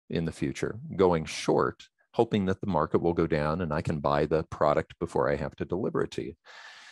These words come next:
So you have Morgan Stanley and you have some of these guys out there who accumulate huge amounts of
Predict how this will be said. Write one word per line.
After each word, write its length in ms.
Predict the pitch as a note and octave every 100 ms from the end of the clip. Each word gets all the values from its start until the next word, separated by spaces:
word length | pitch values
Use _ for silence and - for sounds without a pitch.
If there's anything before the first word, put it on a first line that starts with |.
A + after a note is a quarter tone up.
| -
So 100 | -
you 80 | C#3+
have 160 | F3
Morgan 320 | D3+ D3+ D3+ C#3+
Stanley 520 | - C3 A#2+ B2 B2
and 80 | G2
you 80 | G2
have 140 | A#2
some 180 | - B2
of 60 |
these 200 | A2+ F#2+
guys 320 | - G2 F#2 F2
out 260 | E2+ -
there 220 | D2+ C2
who 480 | D2 - - A#2+ G#2+ -
accumulate 760 | - - C3+ C#3 G2 D#2+ D#2+
huge 520 | - - - F3 D3+ F#2+
amounts 580 | F2 A2 G#2+ D2 - -
of 360 | - D#2+ D#2+ -